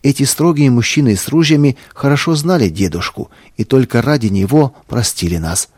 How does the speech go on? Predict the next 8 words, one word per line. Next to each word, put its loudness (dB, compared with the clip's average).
собрав -6
свои -6
сети. -10
С -12
глубокой 0
скорбью 0
дедушка -2
сказал, -2